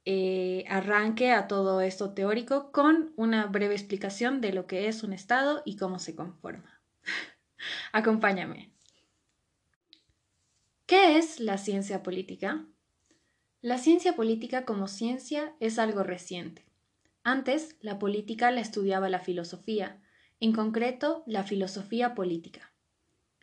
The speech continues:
Con el pasar del tiempo y el crecimiento de los pensamientos, a fines del siglo diecinueve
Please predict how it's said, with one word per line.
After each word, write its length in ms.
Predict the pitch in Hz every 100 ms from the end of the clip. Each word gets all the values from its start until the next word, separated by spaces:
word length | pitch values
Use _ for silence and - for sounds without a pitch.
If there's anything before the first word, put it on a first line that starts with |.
| _ _ -
Con 160 | 247
el 100 | 254
pasar 360 | 254 247 254 277
del 180 | 294 -
tiempo 460 | 226 220 220 196
y 140 | 190 190
el 120 | 196
crecimiento 640 | 202 196 202 196 208 220
de 120 | 190
los 160 | 180 180
pensamientos, 960 | - 185 170 208 247 208 196 208 - - _ _ _ _
a 100 | -
fines 360 | 226 294 311 330
del 140 | 233
siglo 380 | 220 247 233 233
diecinueve 840 | 214 190 190 185 196 196 214 -